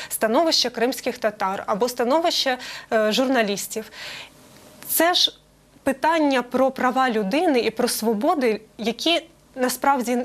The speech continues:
універсальні і не мають державних кордонів.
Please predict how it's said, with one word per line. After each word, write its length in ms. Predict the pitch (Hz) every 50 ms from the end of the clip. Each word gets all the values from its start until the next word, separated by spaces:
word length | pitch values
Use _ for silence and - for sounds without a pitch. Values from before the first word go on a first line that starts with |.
| -
універсальні 880 | - 262 262 254 247 226 226 233 - - - 320 359 339 285 233 208 -
і 60 | -
не 100 | 214 220
мають 300 | 226 277 330 339 302 214
державних 540 | 196 220 226 - 269 277 277 269 247 247 247
кордонів. 500 | - 247 226 190 190 190 180 185 -